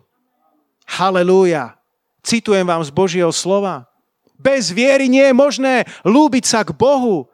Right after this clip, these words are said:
lebo ten, kto pristupuje k Bohu, musí veriť, že Boh je a tým, ktorí ho snažne hľadajú, je odplatiteľom. Potrebuješ mať vieru nielen na to, aby si si kúpil nové topánky, ktoré zdráželi.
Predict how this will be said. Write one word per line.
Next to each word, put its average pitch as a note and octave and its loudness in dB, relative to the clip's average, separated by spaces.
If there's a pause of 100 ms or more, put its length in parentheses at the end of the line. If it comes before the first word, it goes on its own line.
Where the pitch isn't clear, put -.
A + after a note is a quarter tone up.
(380)
lebo G3 0
ten, C4+ -2
kto A3+ 0
pristupuje A#3 0
k E3 -10
Bohu, C#4+ 4
musí A#3+ 2
veriť, B3 0
že G#3+ 0
Boh G3 0
je B3 2
a - -10
tým, D#4 2
ktorí C4 0
ho G#3+ 2
snažne A#3+ 0
hľadajú, B3 2 (240)
je F3 0 (140)
odplatiteľom. D#3+ -4 (720)
Potrebuješ B3+ 2
mať A3 -2
vieru B3+ 2
nielen B3+ 2
na C4 0
to, F#3 0 (220)
aby F#3 -4
si F3+ -6
si F3+ -2
kúpil A#3 2
nové A3+ 2
topánky, G#3 -4
ktoré G3 0
zdráželi. G#3+ -2